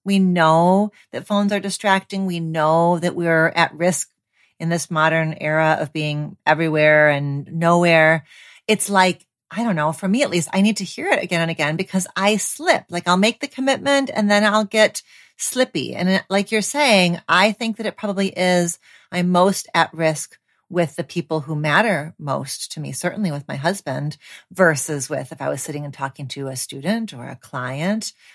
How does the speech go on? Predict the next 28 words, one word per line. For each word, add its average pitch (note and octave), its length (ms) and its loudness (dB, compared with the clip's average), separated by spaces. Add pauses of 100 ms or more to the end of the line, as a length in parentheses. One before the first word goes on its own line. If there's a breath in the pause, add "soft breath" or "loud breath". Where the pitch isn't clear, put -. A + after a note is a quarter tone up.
(100)
or D3 160 -10
in C#3+ 140 -8
a D3 60 -4
work C#3+ 380 -2
context F#3 600 0
or D3 160 -6
with C#3 260 -10
you. D#3 560 4 (320 loud breath)
But C4 140 2
that's, B3+ 400 4
you A3+ 260 -4
know, F#3+ 320 6
so G#3 240 2
it G#3 220 4
is, G#3+ 360 4
it's G3 200 -6
quite G3+ 440 2
unfair C#3+ 500 -4
that - 140 -10
sometimes D#3 380 -8
the C#3+ 60 -18
people C#3+ 340 -12
who D3 140 -10
matter D3 340 -2
the C#3+ 120 -8
most C#3+ 440 -4
get C#3 240 -10
the, D3 320 -4